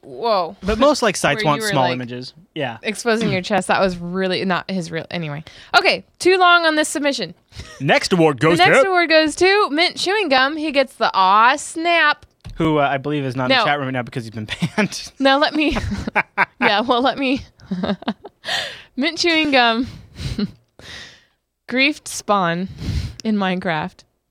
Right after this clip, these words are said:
Speaker 2: That got him kicked from I R C?
Speaker 1: Like, no, no, no. No, he griefed my house, and then he griefed Spawn,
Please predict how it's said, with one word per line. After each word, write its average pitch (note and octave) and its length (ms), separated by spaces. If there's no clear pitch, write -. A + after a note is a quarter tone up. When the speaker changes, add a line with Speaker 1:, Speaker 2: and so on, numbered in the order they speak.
Speaker 2:
That D3+ 220
got F3+ 120
him D3 80
kicked E3 200
from D#3 120
I C#3 100
R C#3 60
C? C3 40
Speaker 1:
Like, A3+ 300
no, D4+ 120
no, G#4 100
no. G#3+ 300
No, B3 200
he A#3+ 160
griefed D#4 260
my C#4+ 200
house, F#3 440
and A3+ 120
then C4 80
he C#4+ 80
griefed D4 200
Spawn, F3 600